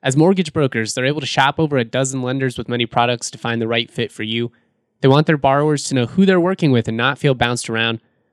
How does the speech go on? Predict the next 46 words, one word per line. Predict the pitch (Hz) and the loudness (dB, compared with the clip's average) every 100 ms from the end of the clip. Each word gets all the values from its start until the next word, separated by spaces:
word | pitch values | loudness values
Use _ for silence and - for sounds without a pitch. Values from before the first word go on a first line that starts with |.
| _ | _
They | 139 | -2
take | 160 170 | 0 0
the | - | -2
time | 143 147 | -2 -2
to | 131 | 0
help | 135 | -2
their | 151 131 | -2 -2
borrowers | 123 127 131 123 | 0 0 0 -2
be | - | 0
as | 117 113 | 0 0
informed | 113 139 151 | -4 -2 0
as | 151 | 0
they | 143 | -2
want | 120 117 117 - | -2 -2 -4 -4
every | 127 127 135 131 | -4 -2 -4 -4
step | - - 113 110 | -6 0 0 0
of | 123 117 | -8 -6
the | |
way. | 107 117 120 | -2 0 0
And | - _ _ _ _ | -4 _ _ _ _
like | 151 147 | 0 2
I | |
said, | 160 151 120 | 4 2 0
they're | |
just | 120 127 | -4 -4
gonna | 143 127 | -2 -2
take | 139 135 | -2 -4
the | |
burden | 113 123 127 | -2 0 0
off | 127 123 | 0 -2
of | 123 123 | -4 -2
you | 117 113 _ _ _ | -2 -2 _ _ _
so | - 160 | -2 2
you | |
can | 165 170 | 2 2
focus | 165 160 160 - | 2 0 -2 -4
on | 165 | -2
your | 120 | -2
home | - 135 139 | 0 0 0
being | 143 135 | 0 -2
a | |
home, | 120 117 113 113 - _ - | -2 -4 -4 -6 -12 _ -4
not | 113 104 | -4 -2
just | - - | -6 -6
a | |
house. | 117 156 - - | 0 0 -2 -8